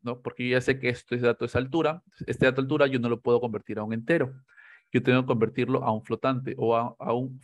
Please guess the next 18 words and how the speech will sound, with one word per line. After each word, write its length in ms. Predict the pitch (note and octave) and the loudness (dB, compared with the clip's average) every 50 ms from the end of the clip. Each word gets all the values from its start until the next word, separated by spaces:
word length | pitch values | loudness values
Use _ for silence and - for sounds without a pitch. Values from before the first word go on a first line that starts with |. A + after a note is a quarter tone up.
| _ _ | _ _
floating 480 | - C3+ C3 C3+ C#3+ C#3 C#3+ D3 C#3 B2 | -2 0 0 0 -2 -4 -8 -8 -6 -4
number, 300 | A#2 G#2+ G2+ F#2+ - A2+ - _ _ _ | -4 -4 -4 -4 -8 -12 -14 _ _ _
¿ok? 60 | _ - B2 - | _ -6 -6 -6
Se 120 | - - - | -6 -10 -8
escribe 320 | - - A#2+ A#2+ A#2+ A#2 | 0 4 6 6 8 6
así, 420 | A2+ A2+ - - D#3 E3+ - - _ _ _ - | 6 4 2 0 0 0 0 -4 _ _ _ 0
float 380 | A#2 A#2+ B2 C3+ D3+ D3 - - - _ _ _ _ _ _ _ _ _ _ _ _ _ _ _ _ _ _ _ _ _ _ _ _ _ _ _ _ _ _ _ _ _ _ _ _ - | 4 4 6 4 4 0 -2 -4 -4 _ _ _ _ _ _ _ _ _ _ _ _ _ _ _ _ _ _ _ _ _ _ _ _ _ _ _ _ _ _ _ _ _ _ _ _ -10
number, 480 | C3 A#2 A2 F#2+ - - - - D3+ D3 _ | -4 -2 0 0 -2 -2 -8 -12 -16 -16 _
por 160 | - - - | -16 -16 -12
así 140 | C3 - - | -6 -6 -6
decirlo, 260 | - - - - _ _ _ - | -6 -6 -10 -18 _ _ _ -14
¿ok? 140 | - - - _ _ _ _ _ _ _ _ _ _ _ - | -12 -12 -12 _ _ _ _ _ _ _ _ _ _ _ -2
Float 200 | C3+ C#3 D3 D3 | 0 0 2 4
number 340 | D3 D#3 D#3+ D#3+ E3+ E3+ - | 4 2 4 4 4 2 2
o 80 | C3+ B2 | 0 -2
floating 420 | B2+ - B2 B2 B2 B2 A#2+ A2+ | 0 2 2 2 2 2 -2 -4
number, 280 | A2 G2 - - - - _ _ | -4 -4 -6 -10 -16 -20 _ _
¿ok? 320 | - - C3+ D#3 E3 - | 0 0 0 0 0 -4